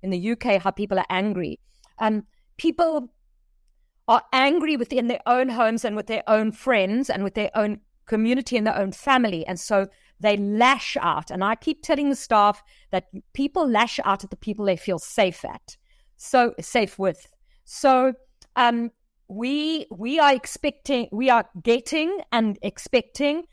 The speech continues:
the lashing out all the time. And so we just have to, um, at the moment, our mantra is, "Be kind always." And so we remind each other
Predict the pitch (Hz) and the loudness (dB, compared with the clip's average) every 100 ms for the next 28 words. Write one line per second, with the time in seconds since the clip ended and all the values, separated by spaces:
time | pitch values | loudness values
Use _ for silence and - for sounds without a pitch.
0 | _ - 220 202 214 226 254 190 185 - | _ -4 0 2 2 2 -2 -2 -4 2
1 | 220 208 - 208 196 196 196 - - 190 | 2 2 -4 -4 -4 -4 -4 -4 -8 -12
2 | 160 226 208 233 285 269 226 - 233 - | -4 -2 0 -2 -4 -2 -4 -2 -6 -6
3 | _ _ _ _ 202 190 190 - 220 233 | _ _ _ _ -2 -2 -4 -6 0 2
4 | 247 254 233 214 214 - 190 226 233 - | 2 0 2 4 2 -2 0 2 2 0
5 | 269 - 240 277 - _ - 294 330 269 | -2 2 0 0 -8 _ -4 -4 0 2
6 | 269 285 320 403 - _ _ - 233 185 | 4 2 0 -4 -8 _ _ 0 2 2
7 | 156 - - - _ _ _ _ _ _ | -4 -8 -12 -20 _ _ _ _ _ _
8 | 208 202 208 - 226 202 220 220 214 226 | 0 0 -2 0 0 2 0 0 4 4
9 | 254 320 - 277 233 | 4 0 0 0 0